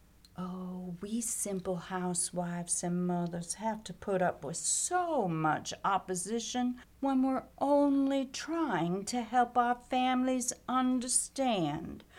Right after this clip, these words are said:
what they really need. It didn't take me long to convince her to do what was necessary.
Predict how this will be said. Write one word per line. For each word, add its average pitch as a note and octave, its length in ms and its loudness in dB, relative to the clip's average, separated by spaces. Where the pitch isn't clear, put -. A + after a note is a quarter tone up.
what F3+ 340 -6
they D3+ 300 -2
really C#3+ 720 0
need. D3 680 -6
It G#4+ 180 -4
didn't D3 300 2
take - 280 -2
me D#3+ 140 4
long F3 400 10
to G#3 100 -2
convince A3 600 6
her A#3 180 12
to A#3 200 2
do A3 360 8
what D#3 400 4
was F#3 280 6
necessary. E3+ 920 4